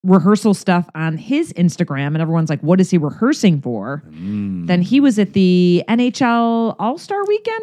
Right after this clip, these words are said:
Speaker 1: was it? Or N H L Awards in, in Canada recently, and, um, he actually played. And, uh,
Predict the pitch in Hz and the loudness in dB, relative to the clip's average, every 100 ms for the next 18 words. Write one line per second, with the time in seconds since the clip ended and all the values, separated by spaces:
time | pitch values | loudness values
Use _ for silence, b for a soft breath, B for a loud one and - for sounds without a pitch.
0 | 440 440 440 339 185 202 214 226 202 185 | -6 -6 -2 0 0 0 0 2 4 4
1 | 190 202 202 196 175 170 180 170 - 185 | 4 4 2 0 0 0 0 0 2 2
2 | 175 160 151 147 196 190 185 160 160 160 | 2 2 0 2 2 2 0 2 0 0
3 | 151 170 160 160 - 165 156 151 147 214 | 0 0 0 -2 -2 0 0 -2 0 0
4 | 208 160 - 185 156 135 147 165 B B | 0 -4 -2 0 0 0 -4 -6 B B
5 | 220 196 262 247 233 196 185 180 | -2 4 6 6 4 2 0 -4